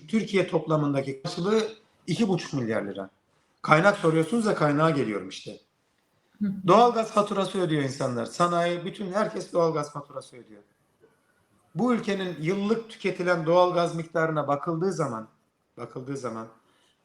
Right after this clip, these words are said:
Speaker 1: bir metreküplük bir doğalgazda bir liralık bir artış beş yüz elli milyon liraya tekabül ediyor. Bir lira, bir lira doğalgazda.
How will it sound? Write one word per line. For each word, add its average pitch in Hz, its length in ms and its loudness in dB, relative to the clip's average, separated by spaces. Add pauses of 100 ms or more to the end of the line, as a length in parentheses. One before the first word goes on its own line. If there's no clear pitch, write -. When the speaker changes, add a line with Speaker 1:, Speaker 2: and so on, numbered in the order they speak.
(560)
Speaker 1:
bir 208 380 4
metreküplük 196 920 -2
bir 165 220 0
doğalgazda 160 840 4 (640)
bir 208 400 4
liralık 175 480 2
bir 165 100 4
artış 160 480 2
beş 170 240 2
yüz 160 140 -2
elli 170 200 2
milyon 151 340 0
liraya 143 260 2
tekabül 123 420 0
ediyor. 110 320 -4
Bir 185 200 -4
lira, 104 240 -18 (200)
bir 156 220 -2
lira 98 160 -12 (600)
doğalgazda. 107 480 -4